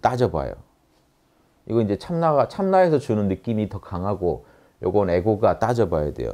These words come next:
주체적으로. 근데 이 두 개가 맞아야 돼요. 맞춰, 맞아지면 요거는 해와 같은 거고 직관은 체험에 기반하니까 분석은 개념이라서 말로 분석하는 거라 달빛같이 흐리지만 두 개가 합쳐지면 이 자명이라는 게 만들어집니다.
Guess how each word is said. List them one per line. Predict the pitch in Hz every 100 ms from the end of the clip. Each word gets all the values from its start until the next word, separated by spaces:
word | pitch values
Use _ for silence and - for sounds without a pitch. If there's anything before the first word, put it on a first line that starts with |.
| -
주체적으로. | - - 80 73 71 - - _ _ _
근데 | 90
이 | 90
두 | -
개가 | 101 90 90
맞아야 | 76 76
돼요. | 80 62 - -
맞춰, | 78 90 101
맞아지면 | - 82 98 80 87 120 90 60 - _ -
요거는 | 92 107 120 117
해와 | 120 147 135
같은 | 101 - 87
거고 | 80 78 73
직관은 | - - - 87 85
체험에 | - 165 147 113
기반하니까 | - 80 82 82 69 65 110 156 - _ _ _
분석은 | - 101 110 104 95
개념이라서 | - 92 98 92 87 87 95
말로 | 90 107 123 104
분석하는 | 95 95 - 87 85
거라 | 87 87 -
달빛같이 | 101 95 117 - 95 - 101 107
흐리지만 | - 160 139 104 110 123 71 - _ _ _
두 | -
개가 | 120 127 123
합쳐지면 | 123 - 117 98 104 101 67 - - - _
이 | - 80 - - -
자명이라는 | - 95 104 101 - 87 82
게 | 80
만들어집니다. | 76 71 78 67 60